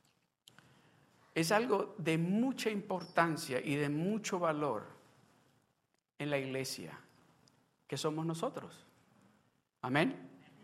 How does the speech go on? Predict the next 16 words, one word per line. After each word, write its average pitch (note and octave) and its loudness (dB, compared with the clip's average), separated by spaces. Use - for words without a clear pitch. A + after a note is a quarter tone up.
Nosotros E3 4
somos E3+ 2
la D3 0
iglesia. B2 -6
So, - 0
vamos C4+ 6
a - 6
hablar G#3+ 8
de D#3 12
algo D3 12
que E3 0
pienso G#3+ 4
yo G#3 6
que F#3+ 0
Jesucristo F3+ 0
estaba, F3+ 2